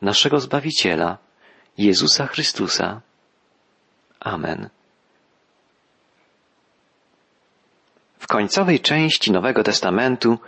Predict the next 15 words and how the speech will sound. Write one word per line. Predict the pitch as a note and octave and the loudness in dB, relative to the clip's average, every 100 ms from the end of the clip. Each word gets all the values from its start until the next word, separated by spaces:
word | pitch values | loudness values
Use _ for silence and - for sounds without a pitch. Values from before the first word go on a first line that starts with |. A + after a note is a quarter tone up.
| - - - | -20 -20 -8
zamieszczone | - B2+ B2+ - G3 | 0 2 2 2 2
są | F#3 D#3+ C#3+ | 2 2 0
trzy | - - - F3+ | 0 2 4 4
listy | A2+ C3 - - B2+ - | 4 2 0 2 0 0
Jana | E2+ G#2+ B2 A2+ - | -2 0 0 0 -2
Apostoła. | - G#2 - E2 D#2+ - - _ _ _ _ _ _ _ - | -2 -2 -2 -2 -2 -2 -8 _ _ _ _ _ _ _ -2
Pierwszy | A2 A2+ - - | 0 2 0 -2
z | |
nich, | F#2 A2 C#3+ - - - - - | 0 0 -2 -8 -16 -20 -14 -4
najdłuższy, | F#2 D#2+ G#2 G2+ - - C#3 E3+ - - - - | -4 2 4 4 4 2 2 0 -8 -20 -12 -2
nie | F3+ | 0
ma | C#3+ | 0
właściwie | F#2+ F2 - A2+ G2+ | 0 -2 -2 0 2
formy | - F#2+ A2+ | 2 0 2
listu. | C#3 D#3+ - - G1+ | 4 4 2 -2 -4